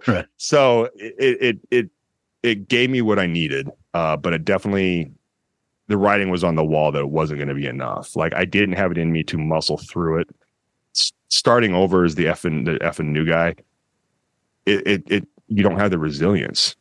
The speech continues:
Speaker 2: And
Speaker 1: Yeah.
Speaker 2: I, I don't think that's a, you're a human piece of crap. Like, resilience is easy. I, I would say easier <laughs> when you're younger,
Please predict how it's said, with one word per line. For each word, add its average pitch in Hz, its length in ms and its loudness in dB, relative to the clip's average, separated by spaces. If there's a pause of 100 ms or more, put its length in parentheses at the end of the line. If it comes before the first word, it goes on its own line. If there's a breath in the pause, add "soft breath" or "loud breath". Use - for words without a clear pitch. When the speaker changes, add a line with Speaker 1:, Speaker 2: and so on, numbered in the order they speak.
Speaker 2:
And 95 100 2
Speaker 1:
Yeah. 92 220 4
Speaker 2:
I, 90 80 2
I 95 40 2
don't 92 220 -2
think 104 220 0
that's 85 240 0
a, 73 240 0 (720)
you're 87 400 0
a 76 40 -4
human 85 280 2
piece 90 220 0
of 73 80 -6
crap. 90 420 2
Like, 76 280 -2 (220)
resilience 98 540 4
is 76 180 -4
easy. 90 260 2 (140)
I, 71 140 -4 (320)
I 101 80 0
would 90 180 -2
say 127 220 0
easier 80 440 -4
<laughs> - 20 -8
when 104 120 -4
you're 85 140 -8
younger, - 680 -2